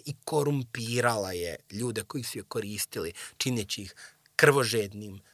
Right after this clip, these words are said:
fanatičnim, borbenim, željnim, dakle, praveći od njih praktično instant Mandalorijance, ako hoćemo to da kažemo. A,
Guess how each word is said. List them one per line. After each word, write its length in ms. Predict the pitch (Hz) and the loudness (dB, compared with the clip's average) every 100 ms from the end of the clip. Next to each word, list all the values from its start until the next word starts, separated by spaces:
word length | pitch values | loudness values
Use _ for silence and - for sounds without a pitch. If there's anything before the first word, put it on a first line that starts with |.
| _ - | _ 0
fanatičnim, 920 | 123 117 - - 123 - 117 98 95 92 - - | 2 4 2 0 0 0 0 -6 -8 -12 -20 -12
borbenim, 880 | 117 131 127 120 123 120 110 98 95 - _ - | 0 8 8 8 4 4 0 -2 -4 -10 _ 0
željnim, 1120 | 104 113 139 151 143 127 113 110 101 101 76 _ - | 4 10 12 12 12 8 2 0 -2 -4 -8 _ -6
dakle, 300 | 110 139 110 - _ | 2 4 4 -2 _
praveći 420 | 160 233 226 - | 12 12 10 4
od 100 | 127 | 2
njih 420 | 135 233 262 - - | 0 -2 -2 -4 -4
praktično 840 | 143 123 - - 147 - 156 143 127 | -2 -2 -4 -6 -4 0 0 0 2
instant 460 | 135 123 147 120 | 2 2 0 -2
Mandalorijance, 880 | 113 110 110 117 120 117 123 117 - | -4 -4 -2 0 0 2 0 -2 -10
ako 180 | - - - | -14 -16 -12
hoćemo 340 | 92 - 87 | -10 -8 -10
to 160 | - 85 | -8 -8
da 80 | |
kažemo. 480 | - - - - - - - - - - - - - | -8 -8 -8 -10 -14 -20 -20 -18 -16 -16 -16 -18 -4
A, 420 | 113 110 107 95 | 0 2 2 0